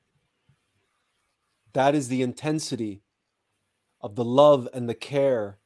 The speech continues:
that moves me and moves us in all we do as Atlas and Atlas Information and the Atlas Project, for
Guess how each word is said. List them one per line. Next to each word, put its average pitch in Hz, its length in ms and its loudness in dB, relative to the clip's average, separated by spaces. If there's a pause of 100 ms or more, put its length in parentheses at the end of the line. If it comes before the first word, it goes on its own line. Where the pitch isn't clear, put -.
that 120 180 -6
moves 131 580 -2
me 101 340 -10 (2250)
and 110 120 -10
moves 131 380 -2
us 131 460 -2
in 123 200 -6
all 143 320 10
we 135 200 2
do 110 440 0 (1200)
as 107 180 -12
Atlas 123 540 -2 (120)
and 113 200 -6 (580)
Atlas 127 360 -2
Information 117 580 -6
and 107 120 -8
the 123 140 4
Atlas 127 320 2
Project, 104 520 -6
for - 120 -10